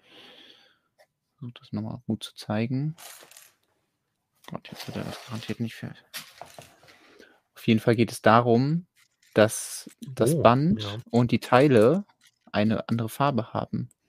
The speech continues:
Speaker 1: Also das Band ist mehr so in Coral. Und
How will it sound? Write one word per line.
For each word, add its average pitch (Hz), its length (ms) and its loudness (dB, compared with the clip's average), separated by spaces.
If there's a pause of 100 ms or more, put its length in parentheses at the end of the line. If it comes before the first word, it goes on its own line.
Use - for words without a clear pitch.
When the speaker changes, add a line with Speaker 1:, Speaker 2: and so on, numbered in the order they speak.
(640)
Speaker 1:
Also 110 220 0
das 104 180 2
Band 143 480 2 (160)
ist - 160 -10
mehr 117 220 2
so 104 580 2 (360)
in 101 260 -6
Coral. 117 580 4 (2750)
Und 107 580 0